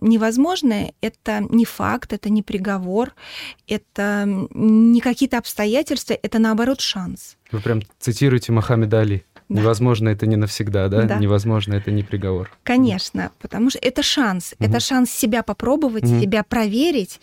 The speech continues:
Speaker 2: Мгм.
Speaker 1: И, м, этот шанс вот невозможное не только для родителей, которые говорят: «Невозможно научить ребенка».
Speaker 2: Мгм. Мгм.
Speaker 1: Это тоже самый шанс для ребенка, который говорит: «Невозможно не научиться в школе».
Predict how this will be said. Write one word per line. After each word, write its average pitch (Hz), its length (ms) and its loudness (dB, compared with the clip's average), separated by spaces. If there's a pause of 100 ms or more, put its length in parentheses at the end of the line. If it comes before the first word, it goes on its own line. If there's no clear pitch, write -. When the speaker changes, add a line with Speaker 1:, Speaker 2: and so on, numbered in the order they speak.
Speaker 2:
Мгм. 113 240 0 (200)
Speaker 1:
И, 220 580 0 (140)
м, - 220 -16 (100)
этот 254 220 -2
шанс 254 380 0
вот 226 220 -2
невозможное 240 920 2 (280)
не 220 100 4
только 311 340 0
для 220 380 -2 (320)
родителей, 214 540 0
которые 202 340 -4
говорят: 226 240 -2
«Невозможно 233 720 2
научить 196 440 -4
ребенка». 120 640 -2 (200)
Speaker 2:
Мгм. 113 160 -2
Мгм. 120 160 -6
Speaker 1:
Это 233 200 -2
тоже 220 280 -2
самый 226 480 0
шанс 220 380 -2
для 196 500 -4
ребенка, 220 460 -2
который 208 380 -6
говорит: 196 360 -4
«Невозможно 226 580 0
не 208 160 2
научиться 220 640 0
в - 60 -12
школе». - 520 -8